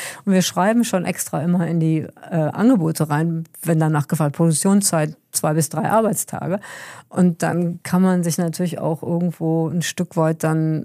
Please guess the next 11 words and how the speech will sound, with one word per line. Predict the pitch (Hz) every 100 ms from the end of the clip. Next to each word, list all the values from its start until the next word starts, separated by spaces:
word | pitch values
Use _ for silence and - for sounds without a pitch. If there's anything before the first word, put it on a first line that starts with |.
| -
ähm, | 165 156 156 160 190 - _ _ _ _ -
selber | 185 220 190
ausrechnen, | 151 156 - 143 - 165 165
wie | 160
lange | 160 170
das | 160 147
so | 160
dauert | 147 165 165 165
und | 156
muss | 175 175
nicht | 165 -